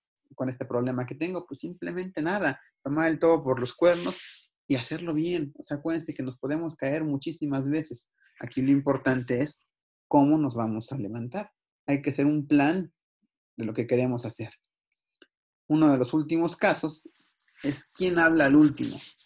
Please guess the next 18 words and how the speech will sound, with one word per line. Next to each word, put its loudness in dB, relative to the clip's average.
También -2
platicando 0
con 0
esto, -6
está -2
un, -4
un, -6
un -4
director 2
de -8
una -4
escuela, 2
venía 0
un -2
director, -2
venía -4
un -4
jefe -2